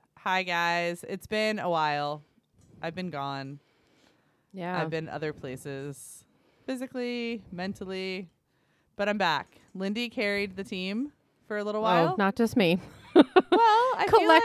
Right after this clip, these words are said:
Speaker 2: Collective
Speaker 1: colle-
Speaker 2: effort.
Speaker 1: collective effort, but she
Speaker 2: Hundred percent.
Speaker 1: hosted a little bit. How was your intro? Was your intro?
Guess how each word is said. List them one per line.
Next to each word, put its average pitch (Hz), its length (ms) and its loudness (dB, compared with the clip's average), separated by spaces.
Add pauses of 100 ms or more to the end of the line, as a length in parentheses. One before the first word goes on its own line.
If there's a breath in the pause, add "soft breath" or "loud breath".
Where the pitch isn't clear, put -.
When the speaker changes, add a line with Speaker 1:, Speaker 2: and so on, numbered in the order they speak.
Speaker 2:
Collective 349 280 4
Speaker 1:
colle- 233 100 10
Speaker 2:
effort. 247 460 8
Speaker 1:
collective 254 480 -2
effort, 220 600 -2
but 233 120 -8
she 220 320 -10
Speaker 2:
Hundred 180 240 -4
percent. 160 400 -10
Speaker 1:
hosted 196 440 -10
a 180 60 -6
little 170 200 -8
bit. 202 280 -6
How 196 140 -4
was 202 100 -4
your 190 140 -8
intro? 156 380 -10
Was 156 120 -12
your 165 140 -10
intro? 160 560 -8